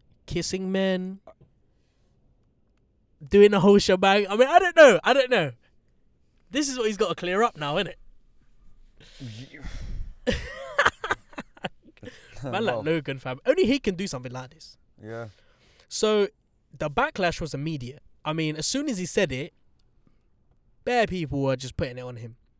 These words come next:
Speaker 1: He was, uh, accusing him of not learning his lesson,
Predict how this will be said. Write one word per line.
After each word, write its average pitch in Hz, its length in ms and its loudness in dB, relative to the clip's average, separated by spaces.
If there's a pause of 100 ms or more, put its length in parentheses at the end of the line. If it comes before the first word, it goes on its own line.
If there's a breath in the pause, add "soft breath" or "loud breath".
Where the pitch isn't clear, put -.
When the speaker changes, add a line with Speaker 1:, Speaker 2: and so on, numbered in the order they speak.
(800 soft breath)
Speaker 1:
He 165 160 -6
was, - 240 -6
uh, 147 500 0
accusing 170 460 -8
him 156 340 -4
of 143 560 -2 (680)
not 170 260 -4 (160)
learning 190 480 4
his 156 200 -6
lesson, 196 760 0